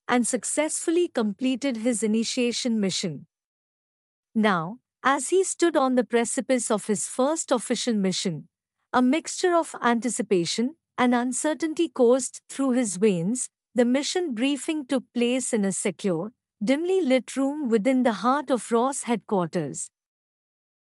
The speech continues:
Aditya entered the room, his heart pounding with a heady mix of excitement and trepidation.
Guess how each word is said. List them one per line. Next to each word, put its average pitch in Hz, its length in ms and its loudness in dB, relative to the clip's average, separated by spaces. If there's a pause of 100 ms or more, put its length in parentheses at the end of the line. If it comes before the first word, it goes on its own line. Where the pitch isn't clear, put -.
(160)
Aditya 349 580 2
entered 262 460 2
the 214 100 4
room, 185 420 -2 (280)
his 277 180 -2 (120)
heart 359 340 0
pounding 247 560 2
with 226 160 2
a 214 80 2
heady 262 360 0
mix 247 380 0
of 208 160 -2
excitement 202 800 -4 (220)
and 269 200 0
trepidation. 185 760 0